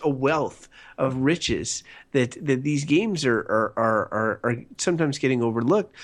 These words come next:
You've touted the Heroes of the Storm, uh, a horn loud and proudly, and I think, I think that it just goes to show you, like, whereas in the previous year, Hearthstone was a legitimate contender for Game of the Year,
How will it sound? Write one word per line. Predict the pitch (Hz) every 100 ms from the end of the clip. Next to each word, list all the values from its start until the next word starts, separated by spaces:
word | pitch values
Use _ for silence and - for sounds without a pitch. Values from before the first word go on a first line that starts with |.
| - -
You've | 170 226 220
touted | 202 160 156 139
the | 127
Heroes | 156 147 131
of | 127
the | 117
Storm, | - 156 180 175 - -
uh, | - _ _ -
a | 113
horn | 151 135 120 117 -
loud | 123 120 127 135
and | 110 101
proudly, | 131 156 165 117 107 139 - - -
and | 143
I | 143
think, | 147 190 - - -
I | 127
think | - 202 175 -
that | 107 _ _ -
it | 135 135
just | 170 165 -
goes | 147 139
to | -
show | - 214
you, | 180 135
like, | 135 131
whereas | 165 160 147
in | 160
the | 131
previous | - 226 202 156 156
year, | 135 123 139 - - -
Hearthstone | - 190 214 - 160 135 123 120
was | 123
a | 139
legitimate | 143 127 156 208 131 -
contender | 123 113 175 131
for | 110 123
Game | 127 123 113
of |
the | 107
Year, | 147 127 101